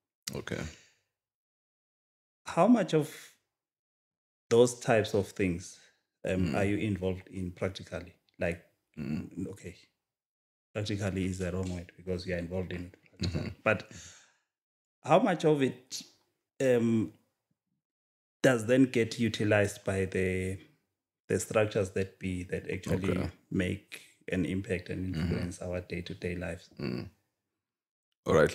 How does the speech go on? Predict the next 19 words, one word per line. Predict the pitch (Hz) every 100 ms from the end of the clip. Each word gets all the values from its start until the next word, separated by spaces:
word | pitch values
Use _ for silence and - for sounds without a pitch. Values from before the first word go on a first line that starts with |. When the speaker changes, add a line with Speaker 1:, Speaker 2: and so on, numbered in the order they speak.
| -
Speaker 1:
M-, | 87 -
m-, | 82 80
maybe | 101 113
let | 104 104
me | 98
explain, | 82 - 98 95 78 65 - - _ _ _ _ _
uh, | 90 80 82 80 76 76 82 - _ _ _
how | 98
I | 98 92
ended | 101 90 87
up | 82 -
doing | 85 67 -
that. | - - - -
Speaker 2:
Okay. | 90 - 98 95 101 _ _ _ _ _ _ _ _
Speaker 1:
Uh, | 90 85 80
for | - 92 90
me, | 90 110 117 101 101 98 - _ _ _ _ _ _ _ _ _ _ _ _ -
it | 95 -
was | 92 87 -